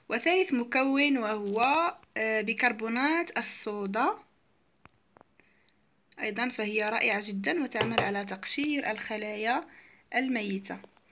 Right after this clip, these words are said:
ورابع مكون هو الأساسي وهو نصف ليمونة أو نصف برتقالة، أنا هنا لدي نصف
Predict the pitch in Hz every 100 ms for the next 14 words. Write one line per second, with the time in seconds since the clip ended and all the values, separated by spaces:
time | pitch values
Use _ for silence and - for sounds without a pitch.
0 | - - - - - - 226 226 269 349
1 | 294 262 240 254 269 254 220 214 202 190
2 | - 277 247 240 233 226 262 254 220 208
3 | 208 233 - 240 294 - 226 220 208 214
4 | 226 277 - 220 240 302 240 269 - -
5 | 208 180 180 202 208 202 214 214 202 208
6 | 254 294 -